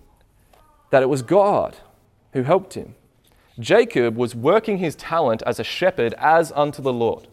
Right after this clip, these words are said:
God has given us many different talents. He's given us many different gifts. And God gives us plenty of opportunities to utilize those talents just as he's giving them to Jacob right now. We need to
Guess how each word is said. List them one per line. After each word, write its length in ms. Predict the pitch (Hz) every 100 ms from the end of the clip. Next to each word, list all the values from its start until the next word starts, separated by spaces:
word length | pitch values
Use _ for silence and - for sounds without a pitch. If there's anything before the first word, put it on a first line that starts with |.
| _ _ _ _ _ _ _ _ _ _ -
God 200 | 175 214
has 540 | 214 196 175 - - -
given 200 | 180 160
us 500 | 139 - - - - _ _ -
many 440 | 151 190 190 185
different 540 | 139 151 156 143 135
talents. 680 | - 151 117 - - - - - _
He's 180 | 143 131
given 240 | 196 202
us 300 | 185 180 -
many 380 | 147 185 190 185
different 580 | 135 147 - 139 139 117
gifts. 580 | 180 135 - - - - - -
And 160 | 139
God 240 | 196 208 143
gives 240 | 214 180
us 160 | 165 151
plenty 260 | - 165
of 80 | 160
opportunities 640 | 151 139 - 123 113 120
to 120 | - 123
utilize 720 | 117 180 240 202 139 123 123
those 160 | 143 139
talents 440 | 165 202 127 117
just 220 | 147 147
as 100 | 165
he's 140 | 165 135
giving 280 | 123 113 113
them 180 | 117 123 - -
to 100 | -
Jacob 380 | 120 117 113 117
right 200 | 123 131
now. 360 | 175 196 127 - - - -
We 100 | 151
need 160 | 180
to 280 | 180 156 143